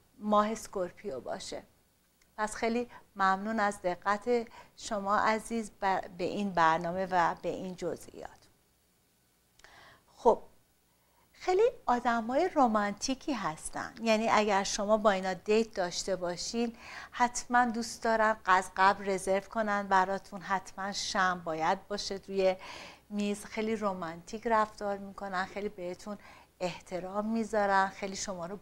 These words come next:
بالا بالا می‌برن. اه، واقعاً خیلی آدمایی هستن که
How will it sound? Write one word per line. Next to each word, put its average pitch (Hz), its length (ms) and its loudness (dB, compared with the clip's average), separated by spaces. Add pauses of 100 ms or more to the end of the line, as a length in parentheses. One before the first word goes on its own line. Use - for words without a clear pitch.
(100)
بالا 160 300 -4
بالا 160 320 -6
می‌برن. 196 720 -2 (640)
اه، 233 180 4
واقعاً 247 720 2 (120)
خیلی 302 220 0
آدمایی 233 580 0
هستن 285 480 2
که 294 300 6